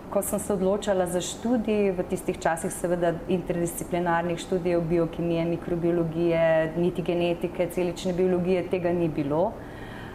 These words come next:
Em, tako da seveda smo študirali take klasične predmete, kemija, biologija in tako naprej. Em, ampak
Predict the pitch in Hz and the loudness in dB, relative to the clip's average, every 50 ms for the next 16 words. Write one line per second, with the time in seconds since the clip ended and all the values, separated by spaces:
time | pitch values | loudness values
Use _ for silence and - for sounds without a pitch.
0 | - - - - 180 180 180 180 180 185 190 185 185 175 - - - 202 208 247 | -14 -8 -4 0 0 2 2 2 2 2 2 0 0 -2 -4 -4 -6 -4 -2 0
1 | 240 214 226 214 214 - 226 220 226 214 214 202 - 208 202 190 190 185 185 - | -2 0 0 -2 -2 0 0 0 0 0 0 0 2 2 4 4 4 2 0 -2
2 | - 180 196 214 185 175 165 - 180 170 160 - 175 170 - - 180 180 151 147 | -2 0 2 2 2 2 0 0 0 -2 -2 -2 -6 -8 -6 -4 -2 0 0 0
3 | 147 - - 160 - - 175 170 - - 160 143 147 175 180 175 170 165 - 180 | -2 -4 -6 -8 -6 -4 -4 -4 -4 -4 -4 -2 0 2 2 2 0 0 -2 -2
4 | 170 170 - 170 170 170 170 165 160 160 165 165 160 165 165 180 185 175 170 - | -4 -2 -2 -2 0 2 2 2 2 2 2 2 2 2 2 0 0 0 -2 -2
5 | 185 185 175 165 - - 226 247 247 - - - - - - - - - - - | -2 0 0 -2 -2 -2 -2 -2 -2 -4 -6 -14 -14 -14 -14 -14 -14 -14 -10 -4
6 | - - 196 196 202 196 196 196 - - - 220 214 220 | -2 0 2 2 2 2 0 -2 -4 -4 -4 -2 -2 -2